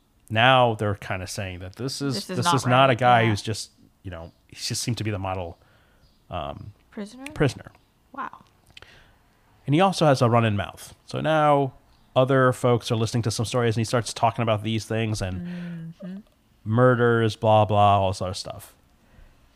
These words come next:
Speaker 1: On February fifteenth, so this is basically between that incident of ninety-one,
Speaker 2: Mm-hmm.
Speaker 1: right, and the start of his tri-, trial, he's talking. Years go by, all right? Now remember, Humphrey's still a suspect here.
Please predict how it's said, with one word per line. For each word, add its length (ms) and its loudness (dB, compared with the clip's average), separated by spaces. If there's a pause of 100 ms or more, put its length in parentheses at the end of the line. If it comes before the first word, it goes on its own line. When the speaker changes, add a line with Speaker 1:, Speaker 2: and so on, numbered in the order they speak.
(1200)
Speaker 1:
On 180 2
February 520 0
fifteenth, 520 -4
so 100 -6
this 220 -4
is 120 -2
basically 380 -4
between 260 -4
that 180 -2
incident 480 -4
of 220 -6
ninety-one, 840 -2 (280)
Speaker 2:
Mm-hmm. 100 -12
Speaker 1:
right, 320 -6 (360)
and 140 -2
the 40 -6
start 240 -2
of 60 -4
his 120 -6
tri-, 320 -2 (120)
trial, 580 0 (1500)
he's 260 -4
talking. 440 -6 (920)
Years 400 2
go 160 -4
by, 300 -8 (840)
all 60 -12
right? 180 -8 (200)
Now 60 -4
remember, 200 2
Humphrey's 400 -2
still 200 -2
a 40 -4
suspect 480 -10
here. 200 -20